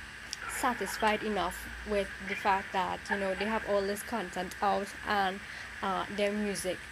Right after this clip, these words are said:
So it's kind of like, I kind of, uh, phrase it in a psychological aspect of saying, okay, you can't always have what you, um, you can't always have what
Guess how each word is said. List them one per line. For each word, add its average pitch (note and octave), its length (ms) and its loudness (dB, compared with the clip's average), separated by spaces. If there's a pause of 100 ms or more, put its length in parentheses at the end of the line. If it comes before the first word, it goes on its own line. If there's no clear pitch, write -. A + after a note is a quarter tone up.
(120)
So - 140 2
it's A3 160 4
kind C#4 180 2
of B3+ 140 -2
like, A#3 160 8 (200)
I A3+ 140 4
kind B3+ 240 2
of, B3 80 -2 (320)
uh, G#3+ 100 0
phrase G#3+ 360 0
it - 160 -4
in G#3 60 -2
a G#3 100 -4
psychological F#3 880 -4
aspect F#3 420 -4 (140)
of F#3+ 80 -8
saying, G3 340 -2 (120)
okay, F#3 320 8 (360)
you A#3 80 2
can't D#4 220 8
always A#3+ 240 4
have A#3+ 300 2
what G#3+ 180 0
you, G3 80 -6 (140)
um, F3+ 260 0 (800)
you A3 100 0
can't C4 240 0
always G3+ 240 0
have A3+ 420 0 (220)
what F#3+ 240 2